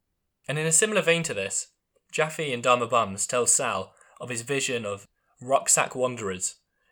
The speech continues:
Dharma Bums refusing to subscribe to the general demand that they consume production, and therefore have to work for the privilege of consuming.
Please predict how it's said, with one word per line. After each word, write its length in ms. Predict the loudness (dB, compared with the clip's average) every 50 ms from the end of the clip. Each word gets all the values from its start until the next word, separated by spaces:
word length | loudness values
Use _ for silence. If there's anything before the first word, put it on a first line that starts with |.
| _ _
Dharma 280 | 2 4 4 4 2 0
Bums 320 | 0 0 0 0 -2 -4
refusing 460 | -4 -6 -8 -8 -6 -4 -4 -4 -4
to 120 | -2 -2 -2
subscribe 600 | 0 2 2 0 0 0 -2 -2 -2 -4 -4 -8
to 100 | -10 -12
the 100 | -10 -6
general 340 | -4 -4 -4 -2 -4 -6 -6
demand 420 | -6 -4 -2 -2 -2 -2 -4 -6
that 160 | -10 -14 -10 -8
they 100 | -8 -8
consume 460 | -8 -2 0 2 2 2 0 -4 -8
production, 560 | -6 -4 -2 -2 -2 -4 -8 -10 -10 -12 -14 -18 _ _ _ _ -20 -16 -12
and 100 | -4 0
therefore 320 | 0 0 2 2 0 -2
have 140 | -2 -4 -8
to 80 | -10 -6
work 320 | -2 0 0 0 0 -4
for 80 | -8 -14
the 60 | -12
privilege 420 | -10 -10 -8 -6 -6 -8 -8 -8
of 100 | -12 -14
consuming. 540 | -10 -6 -6 -4 -4 -6 -8 -12 -12 -14 -16